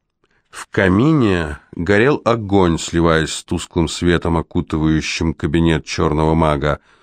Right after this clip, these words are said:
Пол устилал ковёр с густым мягким ворсом, приглушавшим любые звуки. И не только мои шаги, но даже потрескивание пламени. Вдоль стен тянулись книжные стеллажи.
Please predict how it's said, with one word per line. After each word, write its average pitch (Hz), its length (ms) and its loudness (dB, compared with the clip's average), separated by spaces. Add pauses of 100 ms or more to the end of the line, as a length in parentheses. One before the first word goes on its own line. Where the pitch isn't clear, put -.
(360)
Пол 139 320 2
устилал 101 600 0
ковёр 104 580 2
с 90 80 -6
густым 92 460 0
мягким 98 640 0
ворсом, 80 520 -2
приглушавшим 82 760 -2
любые 80 400 0
звуки. 76 580 -6 (600)
И 87 80 0
не 87 120 2
только 123 360 2
мои 85 240 4
шаги, 85 400 -2
но 87 80 2
даже 85 260 2
потрескивание 101 800 0
пламени. 73 560 -2 (640)
Вдоль 87 340 0
стен 135 460 -2
тянулись 110 480 0
книжные 113 640 2
стеллажи. 113 800 -2